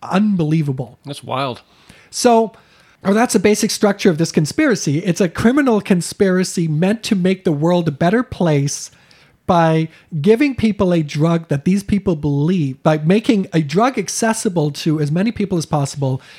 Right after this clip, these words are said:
Speaker 1: that these people believed would make the world a calmer, gentler, and nicer place.
Speaker 2: Did they succeed? Did the world become a calmer, gentler, and nicer place?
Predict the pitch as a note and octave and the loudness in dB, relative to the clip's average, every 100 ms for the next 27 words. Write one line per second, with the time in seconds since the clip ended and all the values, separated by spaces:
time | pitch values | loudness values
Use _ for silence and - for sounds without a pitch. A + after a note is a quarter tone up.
0 | - - D3 G#3+ G#3+ A3+ G#3 F#3+ E3 D3 | -6 -2 0 0 -2 -2 -2 -2 -2 0
1 | D3 C#3+ D3 C#3+ D#3+ E3 G#3 D#3+ C#3+ C3+ | -2 -4 -4 -2 -2 -2 -4 -2 -2 0
2 | C3 B2 _ - B2+ - - E3+ F3+ F#3 | -2 -6 _ -8 -8 -6 -2 0 2 2
3 | F#3+ F#3 - - C#3+ C3 D#3+ F3 F3 - | 0 -4 -12 -8 -6 0 0 0 -2 -2
4 | D#3+ D#3 D3+ - _ C#3 B2+ C#3 D3+ - | 0 2 0 -4 _ -4 -2 0 0 -2
5 | D3+ C3+ - A#2 - - - _ _ _ | -4 -4 -8 -10 -12 -20 -20 _ _ _
6 | _ B2 C3 G#3 A3+ A#3 - G3 - G#3+ | _ -6 -2 0 0 -2 -4 -8 -6 -4
7 | G#3+ G#2+ C3+ F3 G3 F#3+ G3+ D#3+ E3 - | -4 -2 -2 0 2 2 0 0 -4 -4
8 | F#3 F3+ C#3 A#2+ A#2 - D3+ D#3+ D#3 D3 | -4 -4 -4 -4 -6 -6 -6 -4 -2 -4
9 | A#2+ C#3+ B2 C3+ B2 B2+ B2+ A#2 B2 A#2 | -4 -6 -4 -2 -2 -2 -4 -8 -8 -8
10 | - | -10